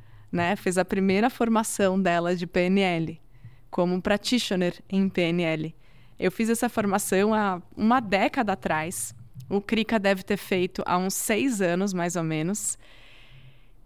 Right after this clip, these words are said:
E entenda isso. Entenda que eu fui primeiro,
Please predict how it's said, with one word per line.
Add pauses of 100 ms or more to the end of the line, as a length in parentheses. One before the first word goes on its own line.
(160)
E
entenda
isso. (1120)
Entenda
que
eu
fui
primeiro,